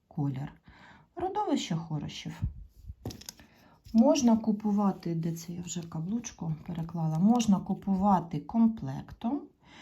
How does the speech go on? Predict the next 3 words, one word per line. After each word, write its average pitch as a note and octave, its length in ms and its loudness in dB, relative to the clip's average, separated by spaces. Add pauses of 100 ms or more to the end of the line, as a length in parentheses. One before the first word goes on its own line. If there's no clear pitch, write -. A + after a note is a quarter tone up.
(240)
можна G#4 380 -2
придбавати G3+ 1120 0
окремо. C#3+ 1040 -4